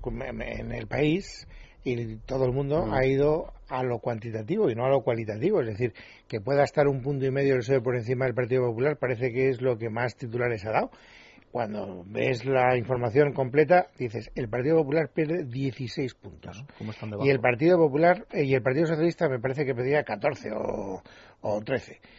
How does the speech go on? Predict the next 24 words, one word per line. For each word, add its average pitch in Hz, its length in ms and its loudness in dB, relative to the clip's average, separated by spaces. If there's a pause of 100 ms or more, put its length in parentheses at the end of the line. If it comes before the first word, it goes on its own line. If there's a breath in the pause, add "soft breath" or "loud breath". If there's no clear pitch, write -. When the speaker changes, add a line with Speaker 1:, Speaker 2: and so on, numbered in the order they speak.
(220 loud breath)
Speaker 1:
Es 135 120 -2
decir, 120 300 0
los 120 200 -4
dos 170 160 2
se 120 140 -6
pegan 120 320 2
una 170 240 0
despeñada 165 500 2
monumental. 117 800 0
Perder 123 360 2
dieciséis 147 680 0
puntos 123 440 -4
en 110 120 -12
unas 127 320 -4
elecciones 151 400 0 (320 loud breath)
ya 151 140 6
es 143 100 2
perder 117 320 -6
puntos. - 400 -8 (400 loud breath)
Y 131 140 -4
si, 123 180 -4
eh, 127 480 -4
es 120 80 -6
decir, 131 260 0